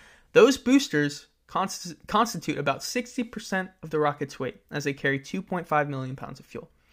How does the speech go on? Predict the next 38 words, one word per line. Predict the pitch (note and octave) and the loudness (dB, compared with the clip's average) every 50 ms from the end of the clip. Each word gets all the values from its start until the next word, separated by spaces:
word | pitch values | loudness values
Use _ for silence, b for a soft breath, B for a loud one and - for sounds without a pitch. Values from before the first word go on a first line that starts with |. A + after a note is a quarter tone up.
| B B B B B - | B B B B B -4
During | C#3+ D3 D3 | -4 -2 -2
the | C#3+ | -2
next | D3+ F3 F3+ - - - - | -2 -4 -4 -6 -10 -14 -14
ten, | - - F3+ G3 A3+ A#3 A3+ - | -12 -6 -2 -2 -2 -2 -2 0
eight | - A3 B3 A#3+ - | 0 0 0 0 -2
to | A#3 F#3 | -8 -8
ten | - - A3 A3+ G#3+ G3+ | -2 0 0 0 2 0
minutes, | G#3+ G3+ F3+ E3+ - - - - _ _ | 0 -2 -2 -4 -8 -14 -20 -20 _ _
the | - C#3+ | -12 -10
space | - - - F3+ F#3+ G#3+ G#3+ | -10 -6 -4 -2 -2 -2 -2
shuttle's | - F3+ D#3+ D3+ D3+ - - - - | 0 2 2 2 0 -2 -6 -4 -4
extra | E3 F3+ - - - A3 G#3+ | -4 -4 -4 -2 -2 -2 -2
fuel | G#3+ - G#3 G#3+ G#3+ G#3 | -2 -2 0 0 0 0
tank | G#3 - D#3+ C#3 C3 C3 C3+ - _ _ | 0 -4 -6 -6 -6 -6 -10 -14 _ _
burns | D#3 C#3+ - D#3 E3 E3+ F3+ F3+ - | -14 -2 0 2 2 2 0 -4 -6
through | - D#3 C#3+ | -6 -6 -4
more | C#3+ D3 D3+ D#3 D#3+ | -2 -2 0 2 2
than | D#3 C#3+ C#3 | 2 0 -4
five | C#3 - E3 D3+ E3+ F#3 F#3 | -4 2 6 6 6 6 6
hundred | G3+ G3 G3 G3 F3+ D3+ | 2 2 2 0 0 0
forty | - - E3+ F3 F3 F#3 F#3 | 0 2 2 4 4 2 0
thousand | - - D#3+ D3+ D#3 D#3+ D#3+ D#3+ D#3 D#3 D#3 D3+ B B B B B B - | 2 4 6 8 8 6 4 0 -6 -8 -10 -12 B B B B B B -2
gallons | - D3 D#3 E3 D#3+ D#3+ D#3+ D#3+ D3+ - | 2 4 4 4 4 2 -2 -4 -6 -4
of | - D3+ C#3+ - | -4 -6 -4 -2
liquid | C#3+ C3+ C3 C3+ - C#3 C3+ - | -4 -4 -4 -4 -4 -6 -6 -6
fuel, | - - - C#3 B2 - - b b b b b | -12 -8 -6 -6 -6 -6 -8 b b b b b
providing | - C#3 C3+ C#3+ C#3 C#3 C#3+ C3+ | -6 0 4 6 6 6 6 4
enough | C3+ C#3 D#3+ A3 A#3+ A#3 | 0 2 4 4 2 2
speed | - - - - F#3+ F#3 F3+ F3 F#3 b b b b b b b b _ _ - | 0 -6 -4 -2 0 0 0 -2 -4 b b b b b b b b _ _ -4
and | D#3 E3 | -4 0
velocity | D#3+ D#3 C#3 C#3 C3+ C3+ - D#3 C#3+ C#3 | 2 4 4 4 4 2 0 -2 -4 -2
to | C#3 | -4
break | C3+ C3+ C3+ C3+ C3+ C3+ - | -6 -4 -4 -4 -4 -2 0
the | D3+ D3 | 2 2
Earth's | C#3+ D3 - - | 2 2 0 -4
gravity | - C3+ A#2+ B2 B2+ - - C3+ C#3 C3+ b b b | -2 0 0 0 -2 -2 -6 -6 -8 -8 b b b
and | - - A#2 | -8 -4 -2
atmosphere | C#3 - - C#3+ C#3 - D3 C#3 C3+ C#3 | -2 -2 -2 -6 -6 -4 -2 -4 -4 -4